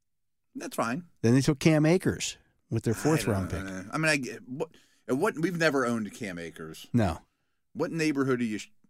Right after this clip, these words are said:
Speaker 1: he
Speaker 2: That's in round four. That's, mm.
Speaker 1: I'm gonna say if the fifth round, I might be open to it. And he never lasts that long.
Speaker 2: Yeah.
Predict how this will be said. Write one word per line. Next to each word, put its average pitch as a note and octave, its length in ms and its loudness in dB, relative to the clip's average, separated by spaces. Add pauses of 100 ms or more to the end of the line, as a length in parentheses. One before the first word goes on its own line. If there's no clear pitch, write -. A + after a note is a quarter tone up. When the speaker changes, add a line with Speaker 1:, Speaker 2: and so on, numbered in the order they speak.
(140)
Speaker 1:
he G#2+ 140 -8
Speaker 2:
That's D#3+ 240 4
in A#3+ 80 6
round C#3+ 340 8
four. A2+ 400 4
That's, - 800 0
mm. B2 300 6 (160)
Speaker 1:
I'm A#2+ 80 -4
gonna C3 100 0
say B2+ 200 0
if G2+ 200 -8
the - 80 -18
fifth - 320 -4
round, F3 340 0
I E3+ 40 -2
might E3 260 -2
be E3+ 140 0
open E3+ 280 -2
to F3 220 0
it. E3+ 40 -2
And D#3 80 -4
he C3+ 60 2
never B2+ 220 0
lasts B2 300 -2
that B2+ 160 -4
long. C3+ 320 -6 (360)
Speaker 2:
Yeah. F#2+ 240 2